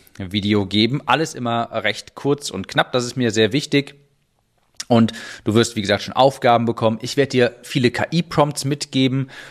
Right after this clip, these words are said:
Du bekommst Formeln von mir. Ich hab mir extra eine neue Copywriting-Formel, eine Werbetexter-Formel habe ich hier neu kreiert für diese Challenge, eine nagelneue,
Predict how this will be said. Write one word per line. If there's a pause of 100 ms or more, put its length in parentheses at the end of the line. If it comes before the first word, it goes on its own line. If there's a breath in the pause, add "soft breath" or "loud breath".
Du
bekommst
Formeln
von
mir.
Ich
hab
mir
extra
eine
neue
Copywriting-Formel,
eine
Werbetexter-Formel
habe
ich
hier
neu
kreiert
für
diese
Challenge,
eine
nagelneue,